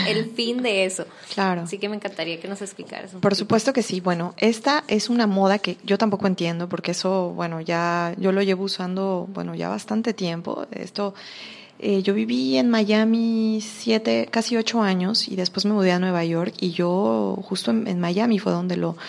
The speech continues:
Speaker 2: lo descubrí y era bastante, pues, fácil, era además de bajo costo poder utilizarlo y ahora se ha vuelto una tendencia casi de moda, ¿no?
Speaker 1: Sí.
Speaker 2: Los cristales,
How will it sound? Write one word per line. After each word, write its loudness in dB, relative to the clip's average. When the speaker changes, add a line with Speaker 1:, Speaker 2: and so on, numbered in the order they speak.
Speaker 2:
lo 6
descubrí 2
y 2
era 4
bastante, 2
pues, 0
fácil, 2
era 2
además -2
de 4
bajo 4
costo 4
poder 4
utilizarlo 0
y 0
ahora 2
se -2
ha 0
vuelto 2
una 4
tendencia 2
casi -2
de 2
moda, 0
¿no? -4
Speaker 1:
Sí. -10
Speaker 2:
Los 4
cristales, 4